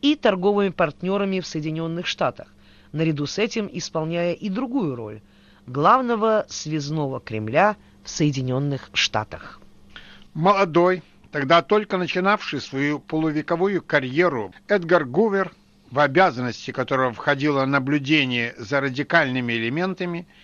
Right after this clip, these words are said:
Speaker 2: их внутренними и международными связями, обнаружил, в первый момент с неизбежным, как бывает при всякой неожиданности, удивлением, связь между конторой Юлия Хаммера и нью-йоркским бюро московского дипломата Людвига Мартенса.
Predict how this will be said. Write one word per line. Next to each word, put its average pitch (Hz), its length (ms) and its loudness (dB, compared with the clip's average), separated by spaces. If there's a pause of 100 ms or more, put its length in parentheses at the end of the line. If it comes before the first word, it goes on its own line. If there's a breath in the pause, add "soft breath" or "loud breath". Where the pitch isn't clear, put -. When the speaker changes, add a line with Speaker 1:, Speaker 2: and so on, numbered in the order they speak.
(260 loud breath)
Speaker 2:
их 180 220 0
внутренними 123 680 0
и - 180 -8
международными 131 640 -2
связями, 185 640 -2 (320 loud breath)
обнаружил, 170 760 0 (520 soft breath)
в - 160 -18
первый 165 240 2
момент 156 400 0
с - 120 -16
неизбежным, 143 720 2
как 120 200 -4
бывает 131 380 2
при 135 120 -4
всякой 135 460 0
неожиданности, 123 720 -4
удивлением, 196 640 -2 (500 soft breath)
связь 196 500 2 (160 soft breath)
между 156 360 0
конторой 165 640 0
Юлия 143 480 -2
Хаммера 202 600 -2 (320 loud breath)
и 226 120 2
нью-йоркским 190 760 2
бюро 175 440 2
московского 135 720 -2
дипломата 127 840 -2
Людвига 120 540 -4
Мартенса. 101 800 -8